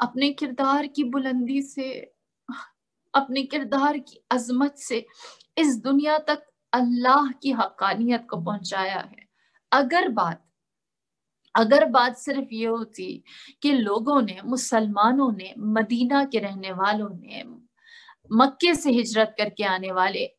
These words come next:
मुहाजिरीन ने सिर्फ नबी के, को वक्त आखिर तन्हा छोड़ा होता, तो शायद हम इतना गिरिया ना करते।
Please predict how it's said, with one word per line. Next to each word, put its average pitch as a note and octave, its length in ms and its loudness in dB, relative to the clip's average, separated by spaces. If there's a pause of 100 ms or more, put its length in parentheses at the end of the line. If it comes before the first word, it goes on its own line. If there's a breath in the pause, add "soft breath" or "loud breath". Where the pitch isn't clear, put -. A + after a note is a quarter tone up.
मुहाजिरीन G#3 1040 -2
ने F#3 200 -14 (480 soft breath)
सिर्फ E4+ 440 -6
नबी G#3+ 640 2
के, C4 180 -2 (260)
को G3+ 300 -2
वक्त G#3+ 340 0
आखिर G3+ 480 -2 (800)
तन्हा B3+ 420 4
छोड़ा A#3+ 380 2
होता, A3 500 -2 (160)
तो D4 60 -4
शायद C#4+ 480 -2
हम A3+ 240 -2
इतना A3 260 -6
गिरिया G3 380 -6
ना A3 160 -4
करते। A3+ 500 -14